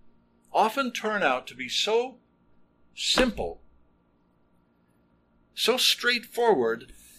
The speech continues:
that without Jesus' help, we wouldn't be able to see it. Because the truth is sometimes hiding out there in the open. And that's what we see again and again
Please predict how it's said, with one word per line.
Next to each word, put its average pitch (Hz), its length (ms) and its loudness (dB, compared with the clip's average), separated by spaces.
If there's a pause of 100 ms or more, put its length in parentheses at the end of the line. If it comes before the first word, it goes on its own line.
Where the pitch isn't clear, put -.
(320)
that 165 340 0 (100)
without 202 340 6
Jesus' 196 380 -2
help, 156 340 2 (320)
we 170 400 -2 (460)
wouldn't 202 240 4
be 175 160 2
able 135 180 4
to 123 80 -6
see 185 300 2
it. - 240 -8 (1300)
Because 170 300 0
the 165 100 -6
truth 226 360 -2
is 156 140 0
sometimes 139 600 -2
hiding 131 580 0 (140)
out 156 180 -2
there 139 200 2
in 120 120 -4
the 120 120 -2
open. 135 320 2 (4000)
And 147 160 0
that's 127 180 -2
what 143 120 0
we 143 80 -4
see 131 340 -4
again 160 260 0
and 139 140 -4
again 104 360 -6